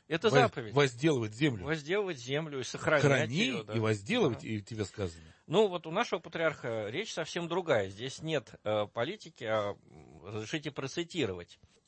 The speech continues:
Speaker 1: «Современная человеческая цивилизация, даруя людям возможность очень значительного комфорта, расплачивается за этот так называемый прогресс тем, что истощаются ресурсы земли.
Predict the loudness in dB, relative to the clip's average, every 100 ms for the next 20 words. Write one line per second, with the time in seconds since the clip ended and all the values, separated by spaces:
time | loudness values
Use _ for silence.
0 | _ -4 -2 2 2 4 4 2 -6 -8
1 | -10 -4 -2 -2 -6 -10 -12 -10 -12 -10
2 | -10 -4 0 0 -2 -14 -12 -4 -2 0
3 | -4 -4 -8 -8 -6 -6 -6 -10 -10 -10
4 | -12 -12 -10 -6 -6 -6 -12 -10 -12 -10
5 | -10 -10 -8 -8 -6 -2 -2 0 0 0
6 | 0 -8 -6 -6 0 0 -2 -4 -4 -2
7 | -8 -6 -2 -2 0 -6 -4 -2 -2 0
8 | 0 0 -2 -8 -6 -6 -8 -10 -10 -8
9 | -6 -4 -6 -6 -8 -8 -10 -10 -10 -10
10 | -8 -6 -6 -6 -8 -10